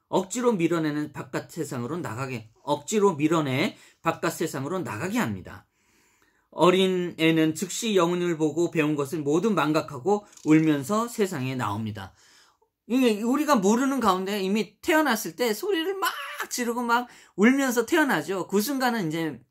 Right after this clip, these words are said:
망각을 하게 되고, 우리 살면서도 망각하는 일이 너무 많죠. 죄 짓는 일, "아, 이러면 안 되겠다." 하고서 어느 순간에 망각하고 죄를 짓고, 어느 순간에 망각하고 하지 말아야 할 일을 행하는 이런 일을 되풀이합니다.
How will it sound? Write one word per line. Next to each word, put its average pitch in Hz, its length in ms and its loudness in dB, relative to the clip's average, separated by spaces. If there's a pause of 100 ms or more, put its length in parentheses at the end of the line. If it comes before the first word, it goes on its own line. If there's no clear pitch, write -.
(280)
망각을 214 540 4
하게 156 200 -6
되고, 127 340 -8 (240)
우리 220 280 -6 (100)
살면서도 208 800 -8
망각하는 208 640 -4
일이 175 160 -4
너무 165 240 2
많죠. 127 680 -6 (760)
죄 175 200 6
짓는 160 400 -6
일, 107 200 -8 (280)
"아, 131 140 -6
이러면 190 300 2
안 127 120 -4
되겠다." 156 340 -4
하고서 147 560 -10
어느 170 200 0
순간에 160 300 -4
망각하고 156 800 -6 (160)
죄를 151 320 2
짓고, 107 480 -12 (300)
어느 190 200 2
순간에 175 320 -2
망각하고 151 760 -6 (380)
하지 240 280 -2
말아야 165 260 0
할 156 120 0
일을 135 180 -6
행하는 160 460 -4 (360)
이런 196 260 6
일을 151 240 -8
되풀이합니다. 147 920 -6